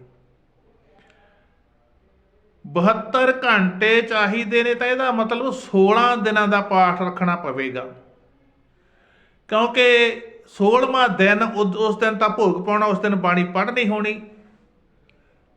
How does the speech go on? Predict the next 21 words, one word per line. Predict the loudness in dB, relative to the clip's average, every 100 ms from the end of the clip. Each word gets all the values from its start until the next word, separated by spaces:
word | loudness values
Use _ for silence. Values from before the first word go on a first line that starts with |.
| _ _ _ _ _ _ _
ਪਹਿਲੇ | -6 -2 -2
ਦਿਨ | -2 -2
ਜਿੱਦਣ | 0 2
ਆਰੰਭ | 2 2 0 -2
ਕਰਨਾ, | 0 0
ਉਦਣ | 0 0 0 -2
ਵੀ | -2 -4 -4 -8 -4
ਅੱਧਾ | 0 2
ਦਿਨ | 2 0
ਬੀਤ | -2 -4 -4
ਜਾਂਦਾ | -2 0 0
ਆਰੰਭ | 0 -2 -2
ਕਰਦਿਆਂ | -2 0 0 0
ਨੂੰ, | -4 -10 -18 -20 _ _ _ _ _ _ 0
ਬਾਕੀ | 0 0 -4
ਸਾਢੇ | 0 0 2 0
ਚੌਦਾਂ | 0 -2 -2 0
ਦਿਨ | 0
ਰਹਿ | 2 0 -2
ਗਏ। | -6 -12 -18 _ _ _ _ _ _ _ _ _ _ _ _ -2
ਪੰਜ | -2 -2